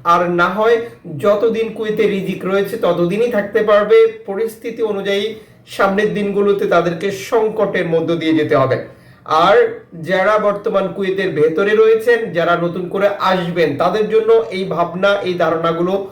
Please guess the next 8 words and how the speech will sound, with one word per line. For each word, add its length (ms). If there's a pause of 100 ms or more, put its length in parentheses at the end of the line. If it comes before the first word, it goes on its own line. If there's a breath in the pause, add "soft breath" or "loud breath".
(400 loud breath)
মাথায় 340
রাখতে 280
হবে। 160 (520)
কুয়েতের 400
সরকার 360 (140)
কুয়েতে 300 (160)
কোনো 160 (240)
অবৈধ 440